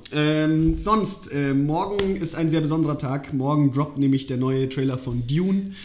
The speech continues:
Das wird richtig krank. Ich hab mega Bock drauf. Äh, ich hab's letzte Woche auch schon mal gesagt. Ich freue mich mega auf den Film und da werden wir auch nächstes Mal definitiv drüber sprechen.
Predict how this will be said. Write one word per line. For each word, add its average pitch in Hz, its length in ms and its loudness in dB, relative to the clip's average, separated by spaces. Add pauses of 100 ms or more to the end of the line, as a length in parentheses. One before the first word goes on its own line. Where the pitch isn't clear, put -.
(640)
Das 185 240 0
wird 151 180 4
richtig 165 340 0
krank. 147 380 -2
Ich 143 160 -4
hab 139 140 -4
mega 139 200 0
Bock 123 240 -6
drauf. 127 420 -6
Äh, 113 140 -6
ich 117 80 -6
hab's - 160 -6
letzte 123 260 -6
Woche 123 220 -4
auch 147 140 -2
schon 139 160 2
mal 131 120 0
gesagt. 123 460 -4
Ich - 380 -8
freue 131 180 -4
mich 131 180 2
mega 156 280 4
auf 131 120 -2
den 135 160 2
Film 135 420 2
und 120 200 -2
da 123 100 -2
werden 123 140 2
wir 120 100 -2
auch 107 120 -4
nächstes 139 320 2
Mal 120 140 -4
definitiv 135 580 2
drüber 117 220 -4
sprechen. 151 500 -2